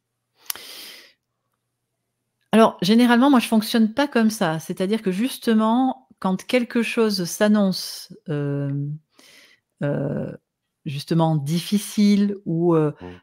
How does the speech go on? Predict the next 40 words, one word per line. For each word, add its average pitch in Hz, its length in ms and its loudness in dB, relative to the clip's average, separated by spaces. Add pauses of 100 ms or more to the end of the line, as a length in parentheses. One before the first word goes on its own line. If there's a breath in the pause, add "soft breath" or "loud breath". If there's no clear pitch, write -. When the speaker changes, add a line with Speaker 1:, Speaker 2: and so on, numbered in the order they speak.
(120)
Speaker 1:
un 143 140 -2
peu 151 140 0
trop, 165 500 4
heu, 147 40 -2
chargé 170 580 0
émotionnellement, 175 920 2 (240)
j'ai 170 160 0
plutôt 220 280 4
ten-, 220 240 2
avoir 175 260 2
tendance 202 400 4
à 175 60 4
y 170 140 4
aller, 180 380 2 (100)
quitte 202 160 0
à 180 60 4
ce - 80 -14
que 180 60 -4
ce 180 100 -4
Speaker 2:
Ok. - 100 -10
Speaker 1:
soit 180 120 2
à 170 40 0
mon 165 120 2
détriment. 165 480 -2 (400 loud breath)
Speaker 2:
Mmh. - 80 -18 (280 loud breath)
Speaker 1:
Par 185 240 0
contre, 269 500 4 (100)
heu, 156 1160 2
quand 175 140 0
vraiment 220 280 6
quelque 220 180 0
chose 214 180 4
me 170 100 4
parle 202 340 4
pas 190 320 0 (1500)
ça, 208 220 2
là, 190 100 4
je 185 120 -2
dis : « 170 160 -2
Non ». 147 180 -4